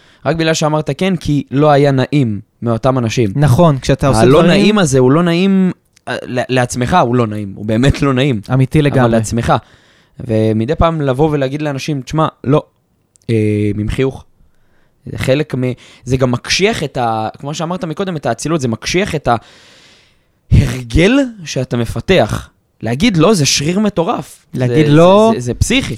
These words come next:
Speaker 2: זה אחד הדברים, כי זה אומר... אני,
Speaker 1: אתה יכול
Speaker 2: אוקיי.
Speaker 1: לנצח כל משוואה עם זה.
Speaker 2: אני, אני אגיד לך משהו מעולם שאני מאוד אוהב, עולם הכושר.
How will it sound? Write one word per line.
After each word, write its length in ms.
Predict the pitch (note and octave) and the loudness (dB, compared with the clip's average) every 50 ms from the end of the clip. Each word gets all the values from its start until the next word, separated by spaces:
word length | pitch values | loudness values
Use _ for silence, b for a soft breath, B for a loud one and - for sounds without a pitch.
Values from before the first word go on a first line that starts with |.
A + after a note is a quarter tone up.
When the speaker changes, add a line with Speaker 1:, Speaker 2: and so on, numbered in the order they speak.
| - | -6
Speaker 2:
זה 120 | - B2 C#3 | -4 -2 0
אחד 260 | C3 A#2+ - E3+ F3 | 2 2 4 4 4
הדברים, 460 | G3 F3 D3 D3 D3 D3+ F3 F#3+ F#3+ G3 B B B B | 2 2 2 2 2 2 2 0 0 -2 B B B B
כי 120 | - D3+ | 0 2
זה 120 | C3+ C#3+ | 4 4
אומר... 400 | D3 C#3+ C#3+ D#3+ F#3 G#3 A#3 B3 B3+ - b b b b b b b b b b b b b - - - | 4 4 4 4 4 2 2 0 -2 -4 b b b b b b b b b b b b b -10 -4 0
אני, 240 | D#3 D#3 E3+ G3+ A#3 | 2 4 4 4 4
Speaker 1:
אתה 60 | C4+ C#4 | 2 2
יכול 240 | - D3 D3+ F#3+ G#3 | 4 4 4 4 4
Speaker 2:
אוקיי. 160 | A#3+ A3 F3+ | 4 4 4
Speaker 1:
לנצח 520 | - D#3+ D3 C3 - - - G3+ A3 G3+ - | 2 0 -2 -4 -4 -2 -2 -2 -2 -2 -4
כל 140 | - G3+ G3 | -4 -6 -4
משוואה 340 | G#3+ G#3+ F#3 D3 D3+ F#3 A3 | -4 -4 -6 -4 -4 -4 -2
עם 120 | C4+ A#3+ | -2 -4
זה. 120 | E3 B2 G#2+ - - | -4 -6 -4 -2 0
Speaker 2:
אני, 240 | - F3 F3+ F3+ - | 2 4 4 2 2
אני 160 | D3+ F3 F#3 | 2 2 2
אגיד 140 | F#3+ G#3 A3+ | 4 2 2
לך 160 | A#3 A3+ G#3+ F#3+ | 2 2 2 4
משהו 400 | G3 G3 F#3 - G#3+ G3 F#3 F3 | 4 2 2 4 4 6 6 6
מעולם 360 | E3 D#3 D3+ D3 D3+ D3+ D3+ | 4 4 4 4 4 4 4
שאני 240 | - D#3 C#3 C#3 C#3 | 2 2 2 2 4
מאוד 280 | C3+ B2+ B2+ B2 A#2 | 4 4 4 4 4
אוהב, 260 | A#2+ B2+ F#3 A3 F#3+ | 4 4 4 4 4
עולם 280 | C#3+ B2 A#2 A2+ A2+ A2+ | 2 2 0 0 -2 -4
הכושר. 500 | A2+ - G3+ G#3+ G#3+ - - A#3 A3+ A3 | -2 2 2 2 2 2 2 2 0 0